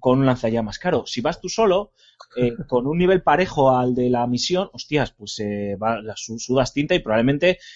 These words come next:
Speaker 1: eh, vas a morir y acabas abandonando. Entonces, eh, en vez de penalizarte y que llegue un momento en el que el juego parezca que te obliga a pasar por el aro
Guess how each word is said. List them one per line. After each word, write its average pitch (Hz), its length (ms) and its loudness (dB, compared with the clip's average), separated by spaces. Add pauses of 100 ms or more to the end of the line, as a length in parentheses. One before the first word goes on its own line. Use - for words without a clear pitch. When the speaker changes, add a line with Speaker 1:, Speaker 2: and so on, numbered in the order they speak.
(160)
Speaker 1:
eh, 110 100 0
vas 110 200 0
a 127 40 2
morir 127 300 4
y 180 40 6
acabas 127 320 4
abandonando. 117 520 2
Entonces, 135 440 -2 (460)
eh, 127 540 4
en 120 120 0
vez 156 120 4
de 220 80 6
penalizarte 190 760 4
y 143 80 -4
que 123 100 -4
llegue 139 140 2
un 165 80 -2
momento 170 280 -2
en 165 60 -4
el 143 120 0
que 127 220 0
el 120 120 -2
juego 151 260 0
parezca 156 380 2
que 147 120 0
te 135 80 -2
obliga 135 300 0
a - 40 2
pasar 139 300 -4
por 131 160 0
el 120 120 2
aro 131 360 4